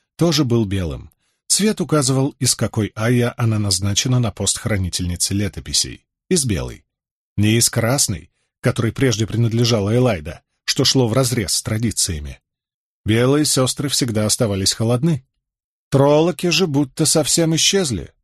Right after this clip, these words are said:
Все запустение, кажется, затихло и присмирело, настолько, что сдержать его по силам двум фермерам и одной послушнице.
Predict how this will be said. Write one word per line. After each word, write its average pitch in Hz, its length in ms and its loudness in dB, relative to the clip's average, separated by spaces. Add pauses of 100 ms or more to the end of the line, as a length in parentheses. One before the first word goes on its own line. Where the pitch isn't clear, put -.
(400)
Все 147 280 4
запустение, 127 720 2
кажется, 113 460 0
затихло 104 520 0
и 107 100 2
присмирело, 151 800 0 (200)
настолько, 127 540 2
что 131 200 2
сдержать 120 520 0
его 127 180 0
по 110 140 -4
силам 127 420 4
двум 113 280 2
фермерам 127 720 0 (180)
и 139 60 6
одной 123 400 2
послушнице. 139 840 -2